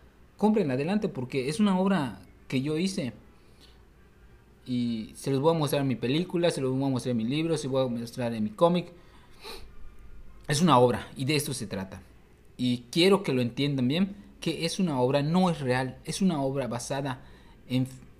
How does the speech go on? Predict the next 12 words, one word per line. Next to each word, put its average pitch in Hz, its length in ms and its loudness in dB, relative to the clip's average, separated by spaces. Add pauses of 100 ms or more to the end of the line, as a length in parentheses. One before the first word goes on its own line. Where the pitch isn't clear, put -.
(140)
en, 123 360 -4 (140)
en 143 120 -2
ficción. 185 600 4 (420)
Y, 139 240 2
digamos, 151 480 0
tomé 165 200 2
algunos 208 340 4
elementos 165 600 0 (220)
de 151 80 0
la 175 100 4
vida 175 200 4
real 151 240 2